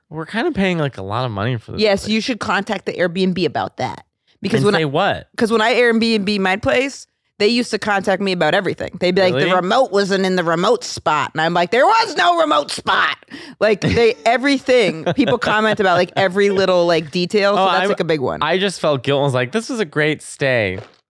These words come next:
Speaker 1: That's all I said.
Speaker 2: Y-,
Speaker 1: I can't
Speaker 2: which
Speaker 1: go
Speaker 2: is
Speaker 1: back
Speaker 2: nice.
Speaker 1: now.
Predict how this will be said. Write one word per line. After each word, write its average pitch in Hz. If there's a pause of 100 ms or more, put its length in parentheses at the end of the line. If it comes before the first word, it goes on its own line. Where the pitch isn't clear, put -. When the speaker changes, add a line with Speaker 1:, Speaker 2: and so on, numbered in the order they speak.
(920)
Speaker 1:
That's 117
all 120
I 107
said. 95
Speaker 2:
Y-, 165
Speaker 1:
I 135
can't 214
Speaker 2:
which 277
Speaker 1:
go -
Speaker 2:
is 151
Speaker 1:
back 202
Speaker 2:
nice. -
Speaker 1:
now. 131